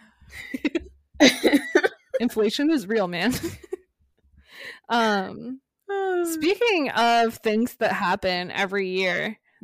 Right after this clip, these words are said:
Speaker 2: this was not on our, um, agenda or whatever, but do you think we're getting, like, another In the Soup or, like, summer package type of situation soon? Like, what do you think they'll do for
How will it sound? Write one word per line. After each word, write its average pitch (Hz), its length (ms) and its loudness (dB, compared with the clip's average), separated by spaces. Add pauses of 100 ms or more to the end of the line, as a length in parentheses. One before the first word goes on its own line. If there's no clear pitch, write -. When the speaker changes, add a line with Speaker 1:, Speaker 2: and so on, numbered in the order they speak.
(180)
Speaker 2:
this 220 320 -4
was 240 160 -2
not 202 240 0
on 208 200 0
our, 180 240 -2 (960)
um, 185 460 -4
agenda 185 460 0
or 196 100 0
whatever, 190 380 -2
but 190 420 0 (880)
do 226 120 0
you 285 60 2
think 427 200 0
we're 381 100 2
getting, 220 300 0
like, 214 220 0
another 202 380 0
In 208 200 0
the 190 80 -2
Soup 220 440 -4
or, 196 160 2
like, 196 240 0
summer 254 460 -2 (220)
package - 1700 -4 (300)
type 240 240 -8
of 254 120 -6
situation 277 640 -6
soon? 277 520 -2
Like, 185 260 -4
what 220 120 0
do 262 60 0
you 294 100 2
think 220 280 -2
they'll 202 160 2
do 196 220 -4
for 185 440 0